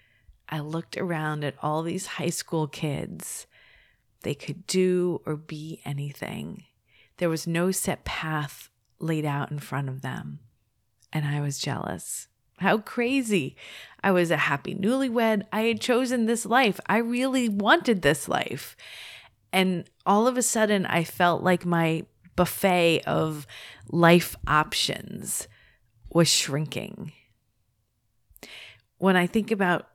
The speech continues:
twenty-four-year-old me, I kinda wanna give her a hug, because what she couldn't appreciate was that this feeling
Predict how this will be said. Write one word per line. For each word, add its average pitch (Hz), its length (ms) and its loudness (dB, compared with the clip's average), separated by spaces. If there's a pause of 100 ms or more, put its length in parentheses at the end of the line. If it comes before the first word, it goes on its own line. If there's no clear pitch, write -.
(180)
twenty-four-year-old 156 880 -2
me, 147 400 -6 (100)
I 151 280 -8 (120)
kinda 165 320 -6
wanna 156 260 0
give 147 220 -2
her 139 140 0
a 143 40 -2
hug, - 460 -8 (1120)
because - 560 -6 (120)
what 170 200 -2
she 208 200 0
couldn't 196 340 0
appreciate 156 920 -4 (100)
was 156 140 -8
that - 200 -4
this - 200 -4
feeling 180 960 -2